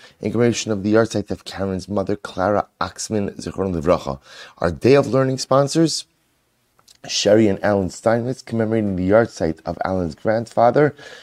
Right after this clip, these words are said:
Shimon ben Yitzchak Isaac, and in honor of Allison and Adam's return.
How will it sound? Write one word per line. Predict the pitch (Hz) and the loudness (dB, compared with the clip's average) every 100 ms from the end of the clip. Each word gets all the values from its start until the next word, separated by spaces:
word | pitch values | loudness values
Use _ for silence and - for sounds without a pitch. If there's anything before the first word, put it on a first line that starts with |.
| - | -14
Shimon | - - 135 127 127 - | -6 0 2 2 0 -2
ben | 92 113 113 | 0 0 0
Yitzchak | - 90 123 127 - 107 104 - | -4 -2 -2 -2 -2 0 0 0
Isaac, | - 165 - 160 - - - _ _ | 2 2 2 0 -2 -20 -20 _ _
and | 87 95 | -2 -2
in | 95 | -2
honor | - 107 104 | -2 -2 0
of | - 92 - | 0 -2 -2
Allison | 90 101 98 - 104 | -2 -2 -4 -6 -4
and | 90 92 | -4 -2
Adam's | - 87 85 82 | -2 0 0 -4
return. | 76 80 - 78 69 | -8 -8 -6 -6 -6